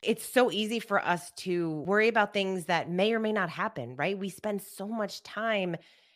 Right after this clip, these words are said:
in that space of anxiety and worry, and it's just a drain of our energy. And so to be able to use and tap into breath work to help us feel more calm, to help us feel more at peace and happy,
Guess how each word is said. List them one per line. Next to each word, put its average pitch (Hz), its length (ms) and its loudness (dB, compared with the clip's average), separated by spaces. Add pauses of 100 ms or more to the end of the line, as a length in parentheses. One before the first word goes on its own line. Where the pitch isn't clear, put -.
(140)
in 190 160 2
that 185 200 2
space 180 360 -2
of 165 120 2
anxiety 185 540 2
and 156 140 -2
worry, 190 420 2
and 160 420 -2 (300)
it's - 240 -4
just 196 360 -6
a 190 60 -6
drain 170 680 -2
of 180 200 0
our 175 220 2
energy. 135 680 -4
And 160 160 -6
so 175 120 -4
to 160 100 -10
be 180 180 -2
able 190 200 0
to 185 160 -10
use 170 420 -4
and 160 160 -6
tap 165 280 -2
into 165 300 -4
breath 160 320 -2
work 143 280 -2 (320)
to 170 60 -10
help 196 280 2
us 196 160 0
feel 165 160 -2
more 151 180 0
calm, 143 320 -2
to - 100 -16
help 190 220 -2
us 190 140 -2
feel 170 160 -4
more 165 200 0
at - 140 -4
peace 147 400 -8
and 143 140 -6
happy, 139 560 -4